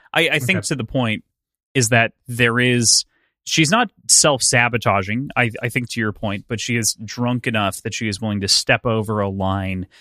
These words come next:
Speaker 1: that otherwise she might not have considered. But I, regardless of whether or not she's intoxicated, I, uh, hmm. I'm a firm believer that this was the right choice.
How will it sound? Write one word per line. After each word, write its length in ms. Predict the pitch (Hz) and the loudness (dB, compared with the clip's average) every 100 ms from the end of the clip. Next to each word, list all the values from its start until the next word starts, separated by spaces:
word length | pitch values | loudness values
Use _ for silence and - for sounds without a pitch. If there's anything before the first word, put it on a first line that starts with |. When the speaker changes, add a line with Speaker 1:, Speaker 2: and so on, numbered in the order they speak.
| _ _ | _ _
Speaker 1:
that 100 | 127 101 | -2 0
otherwise 480 | 127 160 143 123 117 | -2 0 2 2 0
she 180 | - 123 | 0 0
might 220 | 113 98 | 2 0
not 160 | 104 | -2
have 140 | 107 92 | -4 -6
considered. 680 | - 101 - 101 160 180 - _ _ _ - | -6 -4 -4 -4 -6 -8 -12 _ _ _ -10
But 160 | 120 151 | 0 2
I, 140 | 160 - 85 - - | 0 -4 -12 -14 -12
regardless 680 | 175 151 135 147 220 220 135 | -4 -2 0 0 0 0 -2
of 60 | 131 | -2
whether 100 | 123 | -2
or 40 | |
not 140 | 117 110 | 0 -2
she's 160 | 120 | -2
intoxicated, 640 | 110 107 185 - - 107 101 | -2 -2 -4 -4 -2 0 -2
I, 540 | - 131 170 190 190 123 - - - - - | -2 -2 0 -2 -4 -8 -10 -12 -14 -16 -16
uh, 80 | - _ _ _ _ _ - | -16 _ _ _ _ _ -4
hmm. 220 | 117 104 92 _ _ | -2 -2 -4 _ _
I'm 120 | 143 196 | 0 2
a 60 | |
firm 280 | - 170 160 | 0 0 0
believer 380 | 139 131 123 131 | 2 2 2 0
that 200 | 104 110 | -2 -4
this 140 | 117 - | -2 0
was 120 | 104 | -2
the 100 | 113 | -2
right 280 | 101 104 - | 0 0 -2
choice. 560 | - 113 120 143 - | -6 -4 -2 -2 -4